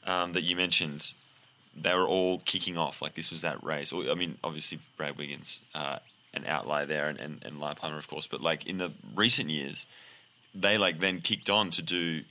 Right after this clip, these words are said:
exceptional things. Like, Sagan went and won the, the rainbow jersey three times in a row after that. Pogacar third at the, uh, at the Vuelta. Um, Alaphilippe, everyone knows what he's gone and done. He's won classics and, and nearly won the Tour de France. So it is a real shame.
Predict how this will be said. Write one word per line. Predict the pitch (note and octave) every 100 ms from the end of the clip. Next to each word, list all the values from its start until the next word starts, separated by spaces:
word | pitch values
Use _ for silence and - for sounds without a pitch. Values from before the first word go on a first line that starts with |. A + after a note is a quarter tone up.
| -
exceptional | D#2+ E2+ F#2+ E2+
things. | A2+ D#2
Like, | C#2
Sagan | D#2+ F#2 F#2
went | D2+
and | E2+
won | E2+
the, | E2 - -
the | D2+ - _ _ _ _ _ _ - B1+
rainbow | F2 F#2 E2+
jersey | F#2 F2
three | E2 F2+
times | E2+ F2 E2+
in | E2
a |
row | D#2+ F#2+
after | E2+ E2 D2
that. | C#2 - - - - _ -
Pogacar | F#2 F#2+ F#2+ E2+ D#2+
third | - - E2
at | -
the, | E2+ D#2
uh, | D#2 D2 C2 -
at | - -
the | F#2 D2+ D2+ -
Vuelta. | E2 F2+ G2+ - C2+ -
Um, | - D#2
Alaphilippe, | E2 E2 E2 E2+ F2 - -
everyone | E2+ E2+ D#2+
knows | D2 D2+
what | - -
he's | - F2
gone | E2 C#2+
and |
done. | C#2 C#2+
He's | D2
won | D2+
classics | C#2+ D2 - C#2 -
and, | C#2 C2
and | D2+
nearly | D2+
won | D2 C2+
the |
Tour | C2 D2+
de | D2
France. | E2+ D#2 C2+
So | F#2 F2+ - - - - - - - - _
it | A#2
is | C#3+ D#3
a |
real | B2+ G#2+
shame. | - D#2+ D#2+ A#2+